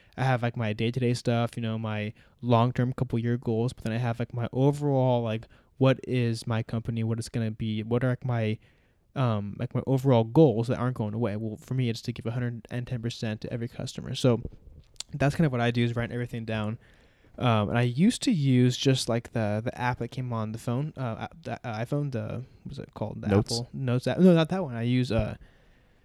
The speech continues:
Speaker 1: there's, like, the, uh, to-dos app.
Speaker 2: Oh, the
Speaker 1: There's
Speaker 2: reminders app.
Speaker 1: th-,
Speaker 2: That's
Speaker 1: yeah,
Speaker 2: what it is.
Speaker 1: reminders.
Speaker 2: Yeah.
Speaker 1: And, um, I had it super organized. I loved it.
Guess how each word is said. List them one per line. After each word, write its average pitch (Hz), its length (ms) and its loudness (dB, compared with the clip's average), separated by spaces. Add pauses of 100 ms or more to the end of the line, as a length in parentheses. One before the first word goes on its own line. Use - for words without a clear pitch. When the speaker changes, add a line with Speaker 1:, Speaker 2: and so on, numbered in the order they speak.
(360)
Speaker 1:
there's, 131 180 0
like, 135 160 0
the, 101 320 -4
uh, 123 120 0
to-dos 139 460 4
app. 113 260 -6 (260)
Speaker 2:
Oh, 151 40 -6
the 127 220 10
Speaker 1:
There's 110 120 12
Speaker 2:
reminders 95 440 6
app. 76 120 0
Speaker 1:
th-, - 120 -10
Speaker 2:
That's - 160 2
Speaker 1:
yeah, 151 60 10
Speaker 2:
what 143 80 6
it 147 40 8
is. 143 40 4
Speaker 1:
reminders. 113 440 -2
Speaker 2:
Yeah. - 80 2
Speaker 1:
And, - 160 -2
um, 123 340 -8 (320)
I 156 80 2
had 165 100 6
it 135 100 0
super 165 320 0
organized. 147 380 2
I 120 40 4
loved 135 340 4
it. 131 220 2